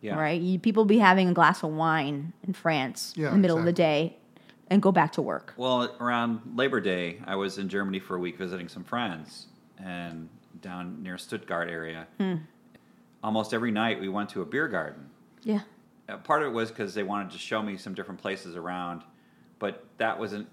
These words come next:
Speaker 1: easy place to go. It was inexpensive for food and, and, and drinks. And generally you went there to socialize,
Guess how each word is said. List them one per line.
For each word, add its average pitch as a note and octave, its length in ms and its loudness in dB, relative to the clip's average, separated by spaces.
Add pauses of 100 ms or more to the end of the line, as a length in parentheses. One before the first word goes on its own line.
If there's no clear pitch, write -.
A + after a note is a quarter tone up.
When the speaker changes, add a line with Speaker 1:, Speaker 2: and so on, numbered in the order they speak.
(140)
Speaker 1:
easy B2 260 -6
place G#2+ 260 -2
to G2 100 -12
go. E2 420 -6 (340)
It F#2+ 80 -10
was F#2 160 -8
inexpensive F#2+ 840 -8 (340)
for F#2 140 -12
food G2+ 340 -4
and, F#2 220 -6 (120)
and, E2+ 320 -12 (160)
and F2+ 180 -12
drinks. F2 460 -10 (720)
And G#2+ 640 -4 (960)
generally D3 360 0
you A2+ 100 0
went A#2+ 240 -2
there G#2 300 2
to - 160 -14
socialize, F2 840 -2